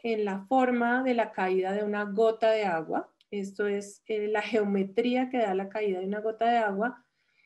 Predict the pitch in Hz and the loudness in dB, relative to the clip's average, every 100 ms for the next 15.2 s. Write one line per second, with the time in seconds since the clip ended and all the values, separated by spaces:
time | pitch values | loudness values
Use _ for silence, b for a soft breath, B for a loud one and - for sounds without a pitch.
0 | _ _ _ - 269 285 277 269 247 240 | _ _ _ 0 2 4 2 2 2 2
1 | 247 233 240 254 226 220 220 226 220 208 | 6 8 8 6 2 0 0 0 0 0
2 | 190 196 214 220 - 220 214 208 196 196 | 0 0 -2 -4 -6 -4 -4 -4 -6 -4
3 | 196 196 185 180 175 - _ 208 208 208 | -4 -2 0 0 -4 -8 _ -4 -2 0
4 | 208 202 208 196 196 180 180 - - 196 | -2 2 2 2 -2 -4 -4 -8 -10 -6
5 | 208 180 165 180 208 196 185 190 202 202 | -4 -4 -4 -8 -4 -4 -2 0 0 0
6 | 208 196 196 202 208 190 190 196 202 214 | 0 -2 -4 -6 -4 -2 -2 -2 -2 -2
7 | 208 196 185 170 - 190 185 170 180 196 | -4 -6 -8 -8 -8 -8 -6 -6 -6 -10
8 | 196 _ b b b b _ - 233 220 | -14 _ b b b b _ 0 4 4
9 | 220 196 190 180 190 180 - 214 202 196 | 2 2 2 0 -2 -2 -2 0 2 2
10 | 196 208 - 180 175 170 190 - 190 185 | 0 -4 -4 -2 -2 -4 -8 -8 -10 -8
11 | 175 170 180 151 - - 196 185 214 220 | -6 -6 -6 -8 -10 -10 -6 -2 -2 -2
12 | - 254 254 262 247 247 240 247 220 196 | 2 2 4 2 2 2 -4 -2 -2 -2
13 | 214 247 269 269 262 247 214 202 214 208 | 0 0 0 -2 -4 -4 -6 0 0 0
14 | 208 214 208 - 269 240 277 392 247 226 | -2 -4 -4 -2 0 2 0 -4 -4 -2
15 | 208 196 | -2 -6